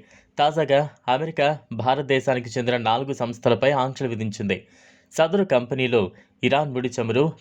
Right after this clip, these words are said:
పెట్రోలియం ఉత్పత్తుల వ్యాపారం మరియు రవాణాలో పాల్గొన్నారనే ఆరోపణల నేపథ్యంలో ఈ చర్యలు వచ్చాయి. ఇరాన్పై గరిష్ట ఒత్తిడిని తీసుకొచ్చే ప్రక్రియలో భాగంగా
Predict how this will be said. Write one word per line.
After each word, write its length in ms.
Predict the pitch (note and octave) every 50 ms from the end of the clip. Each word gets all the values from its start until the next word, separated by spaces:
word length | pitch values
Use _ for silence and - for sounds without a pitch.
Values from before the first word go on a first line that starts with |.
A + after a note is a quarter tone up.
| -
పెట్రోలియం 420 | C3 B2 B2 - D3 C#3 C3+ B2 A#2+
ఉత్పత్తుల 400 | A#2 G2+ - B2+ G#2+ - B2 A2+ A2 G2
వ్యాపారం 460 | G#2+ G#2 A2+ A2 - A#2 A2 A#2 C#3+ D#3 - _ - -
మరియు 260 | A2 A2 A2+ B2 A2 F#2+ - - - - _ _ - A2
రవాణాలో 460 | A#2+ B2+ C3+ E3 D#3+ D#3 D3+ C#3 C3 C3 C3 B2+
పాల్గొన్నారనే 680 | A2+ A#2 C3 C3+ C3 C3 B2+ B2 A#2 A2+ A#2 A#2 B2 B2+ B2 - - A2 A2+
ఆరోపణల 460 | A#2+ C3 C#3+ C#3+ C#3 C#3 C3 B2+ B2 A#2 A#2
నేపథ్యంలో 500 | A2+ A2+ - A2 G#2 A#2 A#2 A#2 A#2 G2+ F#2 - - - _ _ - - B2
ఈ 20 | C#3+ E3+ E3+ - -
చర్యలు 320 | D3 B2 A2+ A#2 A2+ C#3+ D3+ C3
వచ్చాయి. 300 | - - - G#2 F#2 F2+ - -
ఇరాన్పై 320 | E3+ F3+ F3+ E3+ F3+ D#3+ D3 B2+
గరిష్ట 260 | B2 B2+ C#3+ - - E3 C#3+ C3
ఒత్తిడిని 300 | B2 - C#3 C3+ C3 A#2 B2
తీసుకొచ్చే 380 | A#2+ A2+ - B2+ A2+ - A#2 A2 G2
ప్రక్రియలో 400 | A#2 A2+ A2+ - B2+ B2+ A#2 A#2 G#2 G#2
భాగంగా 380 | - A#2 A2 A#2 A#2+ B2 B2 G#2+